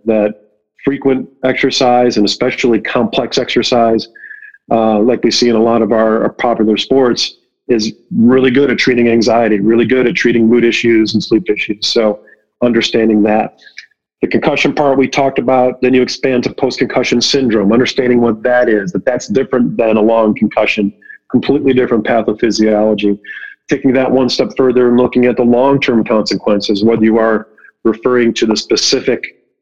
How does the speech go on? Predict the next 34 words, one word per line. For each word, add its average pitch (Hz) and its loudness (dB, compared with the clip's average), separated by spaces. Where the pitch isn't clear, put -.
pathological 123 0
finding 123 0
called 113 -2
C 113 0
T 117 0
E, 135 4
or 117 2
whether 113 2
you're 113 2
talking 117 0
about 110 0
other 131 0
potential 123 0
long-term 127 0
problems 127 0
that - -4
come 123 2
from 120 2
repetitive 120 0
hits, - -2
owning 151 2
that, 117 0
understanding 131 2
that, 113 0
no, 131 2
that, 127 0
you 143 4
know, 110 2
we, 117 0
we, 131 2
we 135 0
need 139 4
to 123 2
know 135 2